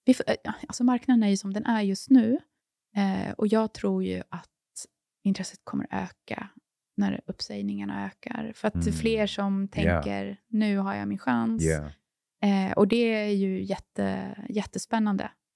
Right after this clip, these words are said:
Speaker 1: Vi bygger ju värsta plattformen för liksom när marknaden tar fart sen.
Speaker 2: Ja.
Speaker 1: Då måste vi verkligen känna varandra och, ja, alla relationer ska ju
Speaker 2: Mm.
Speaker 1: vara stabila då. Ehm, men jag vet faktiskt inte hur många, det,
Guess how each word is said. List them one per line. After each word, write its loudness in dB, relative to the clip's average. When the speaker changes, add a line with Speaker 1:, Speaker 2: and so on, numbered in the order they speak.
Speaker 1:
Vi 2
bygger -4
ju -4
värsta -4
plattformen -2
för -4
liksom -8
när -2
marknaden -2
tar -6
fart -10
sen. -6
Speaker 2:
Ja. 0
Speaker 1:
Då -10
måste -6
vi -2
verkligen 2
känna 2
varandra -2
och, -6
ja, 4
alla 2
relationer 0
ska -6
ju -2
Speaker 2:
Mm. -4
Speaker 1:
vara -2
stabila 4
då. -2
Ehm, -2
men 4
jag 2
vet 0
faktiskt -4
inte -2
hur 2
många, -4
det, -8